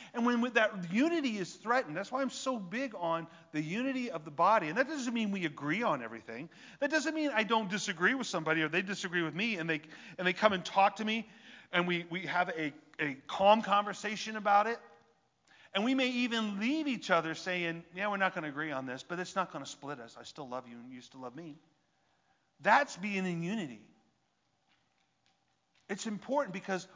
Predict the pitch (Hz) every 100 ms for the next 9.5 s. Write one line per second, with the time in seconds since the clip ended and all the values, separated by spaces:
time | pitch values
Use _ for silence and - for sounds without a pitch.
0 | - 175 247 262 240 226 254 247 - -
1 | - - 190 135 - - - 185 - 208
2 | 285 349 330 269 156 208 302 277 208 175
3 | 165 160 170 156 151 - 147 139 131 202
4 | 254 131 - - 160 160 156 147 208 233
5 | 220 - 143 131 - _ _ _ _ _
6 | _ _ _ _ 170 - 202 269 262 -
7 | 208 277 262 165 143 156 226 196 202 254
8 | - 180 147 135 - 139 - 214 233 147
9 | - 156 226 294 135